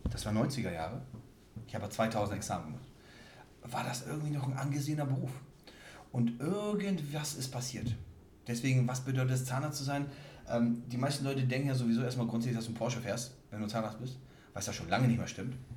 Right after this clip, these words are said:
Also ich schon, aber andere nicht. <laughs> Ähm, äh, das ist natürlich ein großer Irrtum, weil da machen wir auch nochmal einen separaten Podcast drüber. Ich glaube, das ist ein spannendes Thema.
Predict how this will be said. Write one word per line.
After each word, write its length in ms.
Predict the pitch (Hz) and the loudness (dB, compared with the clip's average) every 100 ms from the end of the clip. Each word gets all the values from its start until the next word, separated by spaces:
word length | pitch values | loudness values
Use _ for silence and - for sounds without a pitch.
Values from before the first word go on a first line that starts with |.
| - - | -12 -6
Also 120 | - | -2
ich 140 | 110 - | 0 2
schon, 260 | 117 131 | 4 4
aber 140 | 131 - | 2 0
andere 200 | 107 - | 2 8
nicht. 100 | - | 10
<laughs> 1200 | 784 719 - 269 - 214 - - - - 131 - | 12 12 12 12 12 12 10 4 2 4 4 6
Ähm, 260 | 127 127 127 180 180 - - | 6 6 6 2 -2 2 12
äh, 360 | 120 123 120 | 12 12 12
das 180 | 123 147 | 4 4
ist 100 | 156 | 8
natürlich 240 | 147 135 127 | 8 10 8
ein 60 | |
großer 300 | 127 156 123 | 10 8 8
Irrtum, 320 | 135 135 156 | 8 6 6
weil 440 | 127 120 120 117 - - | 8 8 8 4 -4 4
da 120 | 117 | 8
machen 160 | 131 | 10
wir 80 | 131 | 12
auch 120 | 139 | 12
nochmal 180 | 151 117 | 10 8
einen 80 | 120 | 8
separaten 360 | 127 110 98 - | 6 6 2 0
Podcast 400 | 104 - 90 - | -6 -4 -8 -6
drüber. 240 | 90 - - - - - - - - | -6 -6 -12 -20 -20 -20 -18 -18 -14
Ich 80 | - | -2
glaube, 140 | 110 | 0
das 100 | 104 | 2
ist 60 | 110 | 0
ein 20 | |
spannendes 340 | - 120 117 - | 6 8 8 6
Thema. 260 | 113 - | 2 2